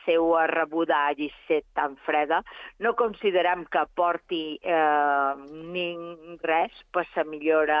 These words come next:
de, de la qualitat educativa i, eh, és una demostració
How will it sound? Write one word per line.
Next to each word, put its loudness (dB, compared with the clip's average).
de, -2
de -2
la -6
qualitat -4
educativa -4
i, 2
eh, 0
és -6
una 0
demostració 0